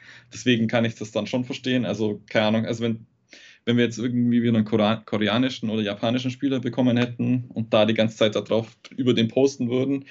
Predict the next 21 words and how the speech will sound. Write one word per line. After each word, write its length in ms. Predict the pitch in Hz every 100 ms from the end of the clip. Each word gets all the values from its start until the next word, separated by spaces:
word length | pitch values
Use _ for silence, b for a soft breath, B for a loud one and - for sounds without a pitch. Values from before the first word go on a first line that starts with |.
| B
würde, 240 | - 120 - -
glaub 120 | 117
ich, 80 | 104
keiner 260 | 135 143 147
was 140 | 139
sagen, 300 | 147 135 127
weil 120 | 107
das 140 | 113 113
halt 180 | 98
die 60 | 113
Leute 240 | 107 104
nicht 240 | 104 98 -
lesen 240 | 117 151
können. 420 | - 151 165 160 -
Aber 200 | 117 113
den 240 | 117 113
F 160 | 113 113
C 140 | 90
A 160 | 107 107
World, 380 | 120 151 - _ b b b b _
äh, 340 | 113 107 135